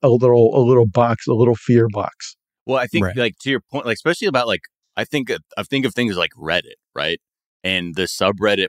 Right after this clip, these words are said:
Speaker 2: Public Freakout. There's, like, a subreddit called Public Freakout that's really popular.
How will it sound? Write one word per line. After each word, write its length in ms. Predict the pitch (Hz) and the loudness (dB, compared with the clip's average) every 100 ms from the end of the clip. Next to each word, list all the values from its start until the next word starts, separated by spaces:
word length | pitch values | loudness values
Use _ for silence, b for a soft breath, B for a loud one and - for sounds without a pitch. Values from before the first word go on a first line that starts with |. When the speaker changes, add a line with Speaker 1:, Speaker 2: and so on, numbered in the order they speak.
| - | -6
Speaker 2:
Public 360 | - 95 95 85 - | -6 -4 -4 -8 -10
Freakout. 400 | 92 80 - 67 - | -12 -10 -6 -6 -6
There's, 180 | 98 95 | -8 -6
like, 140 | 85 87 | -6 -8
a 40 | |
subreddit 440 | - 98 80 73 - | -6 -4 -4 -8 -10
called 200 | 73 - | -12 -12
Public 360 | - 92 110 - | -8 -4 -4 -6
Freakout 440 | - 80 - 67 - | -10 -10 -8 -8 -10
that's 200 | - 73 | -14 -8
really 260 | 87 80 | -8 -8
popular. 520 | - 71 71 67 - | -8 -8 -8 -12 -16